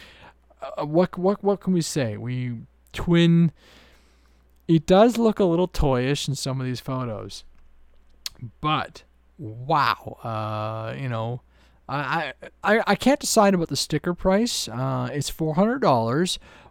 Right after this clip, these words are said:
but it's got a lot of capacity. It, uh, apparently has skis and a bunch of options for, um, for cameras and everything. Um, well, I'm gonna read through the specs r-, really quick.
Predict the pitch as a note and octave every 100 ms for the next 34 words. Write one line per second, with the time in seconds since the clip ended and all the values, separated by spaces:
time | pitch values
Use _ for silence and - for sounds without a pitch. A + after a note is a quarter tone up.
0 | _ D3+ D3 D#3 - F#3 F#3+ F#3 F#3 E3
1 | E3 D3 C3+ - D3 D#3+ D3 D3+ B2+ -
2 | D3+ C#3 C3+ C3 B2+ B2 B2+ - D3+ E3
3 | E3+ E3 E3 - - E3+ D3 C3 C3+ C#3
4 | B2 A#2 A2+ B2+ C#3+ - C#3+ C3+ C3 C3
5 | - C3+ - - A#2+ A2+ A2 A2 G#2+ G#2+
6 | G#2+ G#2 - A2+ - C3 B2 B2+ B2+ A#2+
7 | B2 A#2+ A#2+ A#2 A#2+ A2+ A#2 - - -
8 | - _ A#2+ A2 A2 A2+ A2+ A2+ A2+ A#2
9 | A#2+ A#2 A#2+ - A#2+ A#2 - C#3+ A#2+ -
10 | C3 A#2 _ _ _ C4 D4 B3 - -
11 | A#3 F#4+ - -